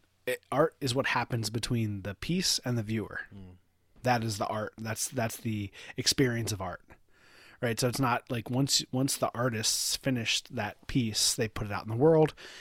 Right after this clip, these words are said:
Speaker 1: And then there's this interaction between the viewer and that thing. And that's when the art is happening,
Speaker 2: Mm.
Speaker 1: you know, like, and so that, that's like that, right? That is that, it doesn't matter when the artist puts it out there, that's it. It's out in the world, right? You've,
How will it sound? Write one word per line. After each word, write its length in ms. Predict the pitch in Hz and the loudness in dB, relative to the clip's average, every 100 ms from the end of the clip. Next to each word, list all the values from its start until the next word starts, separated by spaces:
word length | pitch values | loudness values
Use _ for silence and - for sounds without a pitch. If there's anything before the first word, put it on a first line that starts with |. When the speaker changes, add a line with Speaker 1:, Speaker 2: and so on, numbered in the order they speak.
| - | -8
Speaker 1:
And 120 | 123 127 | -2 0
then 140 | 117 | 0
there's 280 | 113 113 - | -2 -2 -2
this 160 | 113 | -4
interaction 580 | 147 131 120 117 - 120 | -2 -2 0 0 0 -2
between 300 | 110 - 117 | -2 -4 -4
the 60 | 107 | -4
viewer 580 | 98 131 135 113 110 - _ _ | 2 4 4 2 -4 -8 _ _
and 140 | - 110 | -4 -4
that 160 | 104 | -6
thing. 420 | - - 110 90 - - - - - - | -6 -4 -4 -6 -18 -20 -20 -20 -20 -8
And 100 | 120 | -2
that's 200 | 117 113 | 0 0
when 80 | 127 | -2
the 80 | 113 | -4
art 240 | 101 101 | -6 -8
is 100 | 92 | -8
happening, 480 | - 67 - - 95 87 - - | -8 -10 -12 -16 -16 -18 -20 -6
Speaker 2:
Mm. 40 | |
Speaker 1:
you 80 | 127 | -4
know, 180 | 113 127 | -2 0
like, 160 | 131 | 2
and 220 | 131 123 - | 4 2 4
so 140 | 135 | 4
that, 300 | 123 110 - | 6 4 2
that's 280 | 127 123 - | 0 0 -2
like 140 | 104 | -4
that, 220 | 107 101 - | -8 -10 -8
right? 260 | 110 117 - - - - - - | -8 -8 -10 -16 -14 -16 -12 -2
That 160 | 117 | -2
is 220 | 120 123 | 0 -2
that, 260 | 113 117 - _ 165 - | 0 -2 -4 _ -20 -6
it 100 | 135 | 4
doesn't 240 | 151 151 | 6 6
matter 480 | 123 123 123 104 - - - | 6 4 2 -2 -8 -16 -4
when 220 | 143 131 | 2 4
the 80 | 139 | 6
artist 260 | 113 139 - | 4 2 4
puts 180 | 147 | 0
it 60 | - | 2
out 160 | 139 - | 0 4
there, 280 | 156 156 - | 4 4 2
that's 200 | - 110 165 | -6 2 2
it. 180 | 123 _ | 2 _
It's 180 | - 127 | -6 0
out 120 | 123 104 | 0 0
in 60 | |
the 80 | 120 | 0
world, 340 | 127 127 - - _ - - - - - | 2 2 -2 -18 _ -20 -20 -20 -20 -2
right? 120 | 123 | 0
You've, 220 | 123 117 | 0 -2